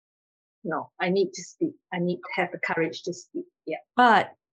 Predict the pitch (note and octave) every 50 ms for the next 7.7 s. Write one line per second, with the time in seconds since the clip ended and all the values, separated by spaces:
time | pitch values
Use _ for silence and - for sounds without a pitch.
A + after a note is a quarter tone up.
0 | _ _ _ _ _ _ _ - - G#3 A#3 C4 D4 D#4+ D4 C4 A#3+ G3+ - G3+
1 | G#3 G#3 G3 G3 - - - G#3 G3 F#3+ F#3 F3+ - - - - A3 A3 A3 B3+
2 | C4+ C#4 C#4 C4+ B3+ A#3 G#3+ G3+ G3 F#3 F#3+ - G3 G3 F#3+ F3+ E3 D#3+ D#3+ D#3
3 | D#3 - - _ - - G#3 G3 G#3+ A3+ A3 - A3 F#3 F#3 F3+ F3 F3+ F3 F3+
4 | F3+ F3 E3 C#3+ F#2+ F#2 - - _ _ _ _ _ _ _ _ _ _ _ _
5 | - E3 F3 A3 A#3+ - G#3 A3 A3+ A3+ G#3 G3+ F3+ F3 F3+ F3 F3+ F#3 G3 G#3+
6 | A3 A#3+ - - - F#3 E3+ - F3 E3+ D3+ - - - - - F#3 F#3 - -
7 | - D#3 C3 B2+ B2+ - - C#3+ B2+ A#2 - D2+ - -